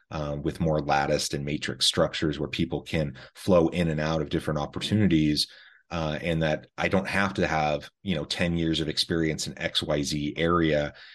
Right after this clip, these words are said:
in order for me to be seen as someone who's capable to contribute in that area, uh, for my organization, because now we're drilling down on, um, actual competency sets and s-, and capabilities rather than arbitrary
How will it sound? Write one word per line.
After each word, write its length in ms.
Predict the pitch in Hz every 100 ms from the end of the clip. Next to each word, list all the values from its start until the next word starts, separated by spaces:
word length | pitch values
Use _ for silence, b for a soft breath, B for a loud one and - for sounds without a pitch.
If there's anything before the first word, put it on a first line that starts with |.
| B
in 80 | 90
order 240 | 82 85
for 160 | 78 80
me 320 | 80 80 78
to 120 | -
be 100 | 78
seen 280 | 78 - 78
as 140 | 78 -
someone 240 | 78 71
who's 160 | 78 -
capable 500 | 76 73 76 76 71
to 360 | - 73 67 B B -
contribute 680 | 82 80 87 78 71 67 - b _
in 200 | - 95
that 220 | 82 73 80
area, 600 | 82 87 78 71 71 -
uh, 140 | 85 78
for 220 | - 82
my 160 | 76 76
organization, 840 | 73 71 71 76 82 - 65 - B -
because 300 | 80 78 -
now 200 | 76 76
we're 100 | 76
drilling 340 | 78 73 71
down 280 | 69 67 69
on, 580 | - 76 73 71 71 65 b b -
um, 220 | 78 73
actual 380 | 76 78 - 87
competency 680 | - 87 82 78 69 73
sets 400 | 67 78 71 67
and 80 | 67
s-, 180 | 64 - -
and 220 | 76 69 -
capabilities 800 | - 82 80 73 85 85 76 71
rather 360 | 76 71 71 76
than 360 | 73 71 69 67 B - -
arbitrary 920 | 95 85 78 - 80 76 71 69 67